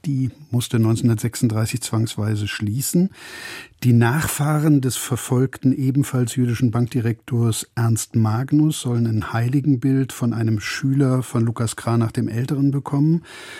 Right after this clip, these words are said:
Das hatte Magnus verkauft, um die Flucht seiner Familie zu finanzieren. Und es geht um eine Wirtshausszene von Ernst Karl Georg Zimmermann.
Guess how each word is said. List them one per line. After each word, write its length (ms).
Das 180
hatte 160
Magnus 380
verkauft, 560
um 100
die 80
Flucht 340
seiner 220
Familie 520
zu 140
finanzieren. 760
Und 260
es 160
geht 180
um 120
eine 400
Wirtshausszene 1400
von 380
Ernst 460
Karl 300
Georg 420
Zimmermann. 760